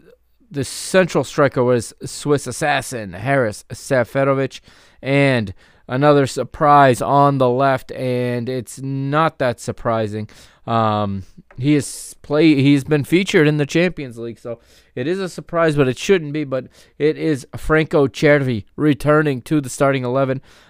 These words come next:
um, playing on the left side. Uh, Bruno Lage would explain this later in the post-game press conference, and, um, I think I've said it in the past, but it's, it's, it's pretty clear.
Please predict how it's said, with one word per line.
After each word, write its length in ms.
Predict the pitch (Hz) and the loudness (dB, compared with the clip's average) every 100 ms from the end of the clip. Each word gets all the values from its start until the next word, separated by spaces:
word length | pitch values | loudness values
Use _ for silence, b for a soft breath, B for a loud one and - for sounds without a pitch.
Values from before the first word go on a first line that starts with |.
| - | -4
um, 680 | 113 110 104 92 95 131 _ _ _ _ _ - | 0 2 0 -4 -10 -18 _ _ _ _ _ -18
playing 280 | - 156 151 | -2 0 2
on 120 | 139 | 0
the 100 | 131 | -2
left 200 | 131 127 | -2 -4
side. 340 | - 120 113 110 b b b b | -4 -4 -4 -6 b b b b
Uh, 180 | 110 113 | -4 -2
Bruno 240 | 131 151 | 0 0
Lage 340 | 135 131 127 120 | 2 4 4 2
would 140 | 117 | 0
explain 520 | - - - 123 127 | -2 -6 0 0 2
this 240 | 117 104 110 | 0 -2 -2
later 340 | 110 110 107 | 0 0 0
in 260 | 110 113 110 | -2 -4 -4
the 80 | |
post-game 460 | 104 123 110 - 107 | -4 -4 -4 -8 -10
press 280 | - 117 - | -6 -8 -8
conference, 480 | 117 107 120 101 - b b b b | -8 -8 -8 -10 -14 b b b b
and, 460 | 123 123 117 113 117 | -6 -4 -2 -2 -2
um, 440 | 113 110 107 76 _ _ _ _ _ _ - | 0 -2 -4 -12 _ _ _ _ _ _ -8
I 120 | 160 | -4
think 160 | 175 | 2
I've 120 | 135 113 | 2 2
said 200 | 143 120 | 0 0
it 120 | 117 | 0
in 100 | 117 | -4
the 60 | |
past, 300 | 107 120 120 | 0 0 0
but 100 | 131 | 0
it's, 220 | 123 113 - | 0 -2 -4
it's, 320 | 120 - - | -8 -8 -8
it's 240 | 127 139 | -6 -6
pretty 260 | - 190 131 | -4 -2 -2
clear. 380 | - 123 117 | -4 -2 -2